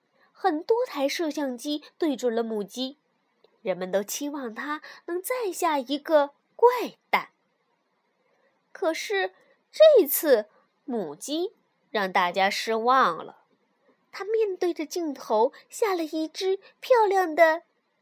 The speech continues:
白鸡蛋。农夫开着拖拉机，带着母鸡回家。路上，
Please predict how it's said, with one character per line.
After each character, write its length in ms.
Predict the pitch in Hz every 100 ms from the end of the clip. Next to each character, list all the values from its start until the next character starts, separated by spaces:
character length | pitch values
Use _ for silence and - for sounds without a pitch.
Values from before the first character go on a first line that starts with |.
| _
白 320 | - 285 262 349 571
鸡 380 | - 370 240 220
蛋。 480 | - 254 226 180 - _ _ _ _ _ _ _ _ _ _ _ _ _ _ _ _ _ _ _ _ _ _ _ _ _ _ 226
农 220 | 214 220
夫 380 | - 269 285 311 - _
开 180 | 214 190
着 120 | 185
拖 200 | - 214
拉 180 | 226 240
机， 320 | 269 277 294 _ _ _
带 180 | 370 302
着 120 | 262
母 160 | 233 208
鸡 160 | 226
回 280 | 226 196 202
家。 340 | 202 247 277 _ _ _ _ _ _
路 200 | - 440
上， 300 | 381 370 302